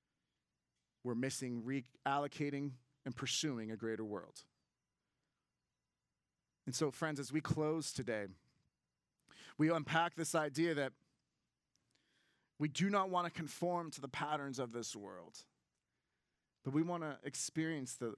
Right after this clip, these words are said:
the will of the Father, his good, pleasing, and perfect will. And every day, if our direction is going west, even though we know we want to go east, if our direction is towards the ways of the world, even though we know we want to pursue a greater world,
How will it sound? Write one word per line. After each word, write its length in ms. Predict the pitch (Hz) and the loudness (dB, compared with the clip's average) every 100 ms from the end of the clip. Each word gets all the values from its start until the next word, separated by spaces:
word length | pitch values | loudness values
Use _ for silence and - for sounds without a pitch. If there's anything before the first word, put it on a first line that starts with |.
| - | -6
the 80 | |
will 340 | 120 123 143 135 | -6 -2 0 0
of 100 | 110 | -4
the 60 | |
Father, 500 | 110 - 135 113 95 - - _ | -8 -4 -4 -4 -8 -18 -20 _
his 140 | 135 | -8
good, 260 | 123 156 143 | 0 0 0
pleasing, 320 | - 147 135 | -2 -2 -2
and 100 | 127 | -6
perfect 380 | - 143 - - | -6 -8 -10 -6
will. 240 | - - - _ _ _ _ _ _ _ _ _ _ _ _ | -6 -6 -12 _ _ _ _ _ _ _ _ _ _ _ _
And 140 | 151 139 _ | -6 -6 _
every 640 | 180 185 220 196 233 233 226 _ _ _ 123 - | -2 0 0 0 0 0 -2 _ _ _ -10 0
day, 480 | 185 170 123 98 - _ _ - - _ _ _ | 2 2 -2 -10 -20 _ _ -20 -20 _ _ _
if 160 | 147 160 | 0 6
our 320 | 214 226 196 139 | 6 6 2 2
direction 600 | 175 170 196 226 - 180 | 4 6 6 4 2 2
is 100 | 165 | 2
going 460 | 131 190 202 190 185 143 | 4 4 4 0 -4 2
west, 480 | 156 185 165 - - | 4 4 2 -6 -6
even 140 | 170 170 | 0 4
though 120 | 175 | 4
we 140 | 165 | 4
know 240 | 175 170 196 | 4 4 4
we 140 | 190 | 4
want 240 | 185 185 185 | 2 0 2
to 40 | |
go 220 | 175 170 | 2 2
east, 220 | 175 160 | 2 0
if 100 | 147 | 0
our 120 | 170 180 | 2 2
direction 460 | 170 180 208 214 | 4 2 2 0
is 120 | 208 | -2
towards 320 | - 196 202 165 | 2 2 4 4
the 60 | |
ways 200 | 180 185 | 4 4
of 60 | 160 | 2
the 60 | |
world, 280 | 165 185 175 | 2 4 2
even 140 | 170 170 | 2 2
though 80 | |
we 160 | 170 170 | 2 2
know 340 | 165 175 202 | 4 6 6
we 100 | 196 | 4
want 160 | 190 180 | 2 -2
to 40 | |
pursue 340 | 170 175 - 185 | 0 -2 2 2
a 60 | |
greater 340 | 165 185 185 170 | 4 4 4 2
world, 240 | 165 160 | 0 0